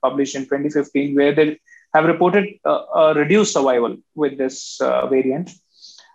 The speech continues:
Uh, another paper in twenty sixteen in Respirology by, uh, Van der Wees et al., where, uh, there was no difference,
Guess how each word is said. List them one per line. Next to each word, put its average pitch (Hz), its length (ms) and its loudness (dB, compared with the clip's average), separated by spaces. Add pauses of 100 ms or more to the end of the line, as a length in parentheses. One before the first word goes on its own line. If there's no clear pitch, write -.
(120)
Uh, 143 180 4
another 160 280 4
paper 175 300 2
in 185 160 2
twenty 170 180 2
sixteen 190 480 0
in 170 120 2
Respirology 143 760 0 (220)
by, 139 500 0 (200)
uh, 143 200 0
Van 151 240 0
der 156 120 0
Wees 139 280 0
et 135 160 0
al., 185 200 0 (460)
where, 147 520 2
uh, - 20 0
there 151 140 0
was 170 220 0
no 190 200 2
difference, 160 720 -6